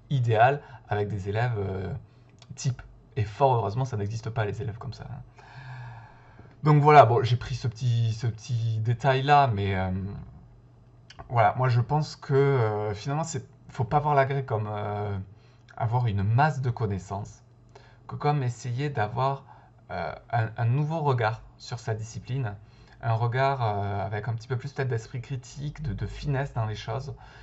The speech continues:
et se dire que, en fait, les choses sont plus complexes qu'elles n'y paraissent. Ce qui est quelque part un petit peu l'opposé de notre pratique professionnelle au quotidien,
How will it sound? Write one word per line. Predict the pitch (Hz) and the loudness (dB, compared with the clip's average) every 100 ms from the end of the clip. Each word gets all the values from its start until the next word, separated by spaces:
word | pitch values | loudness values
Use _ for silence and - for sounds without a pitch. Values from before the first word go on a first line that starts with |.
| - - | -18 -10
et | - | -8
se | 113 123 | -6 -6
dire | 117 143 - | -4 -6 -4
que, | 117 113 113 110 - - - - - - - | -2 0 0 -2 -8 -20 -20 -20 -20 -20 -6
en | 131 | -2
fait, | 139 | 2
les | 135 | 2
choses | 139 151 | 0 -4
sont | 123 | -4
plus | - | -4
complexes | 127 143 147 147 | -2 0 0 -2
qu'elles | - 120 | -2 -2
n'y | |
paraissent. | 117 101 92 - - - - - - - | 0 -4 -6 -12 -20 -20 -20 -20 -20 -20
Ce | - | -18
qui | - | -4
est | 180 | 0
quelque | 170 135 135 | 2 2 2
part | 170 175 - - - - | 0 -2 -8 -20 -20 -6
un | 131 | -2
petit | 120 | -2
peu | - | 0
l'opposé | 156 143 147 139 143 | 0 2 0 -2 -2
de | |
notre | 113 113 - | -2 -2 -4
pratique | - 131 - 127 | -4 -4 -2 -8
professionnelle | - 117 117 - 120 | -6 -4 -4 -4 -4
au | 107 | -2
quotidien, | 104 113 117 165 | -4 -4 -4 -4